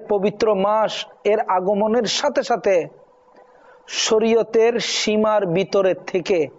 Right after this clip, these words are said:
ঝাঁকজমকের সাথে জশ্নে ঈদে মিলাদুন নবী সাল্লাল্লাহু আলাইহি ওয়াসাল্লাম উদযাপন করতেন।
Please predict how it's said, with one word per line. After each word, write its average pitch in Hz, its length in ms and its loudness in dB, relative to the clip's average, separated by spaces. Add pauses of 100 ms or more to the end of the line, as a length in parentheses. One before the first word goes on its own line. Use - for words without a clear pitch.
(1800)
ঝাঁকজমকের 214 840 0
সাথে 175 460 -2 (540)
জশ্নে 220 480 0 (120)
ঈদে 196 360 2
মিলাদুন 175 640 2
নবী 196 300 2
সাল্লাল্লাহু 180 920 0
আলাইহি 208 300 2
ওয়াসাল্লাম 175 600 0 (320)
উদযাপন 156 560 0
করতেন। 135 440 -2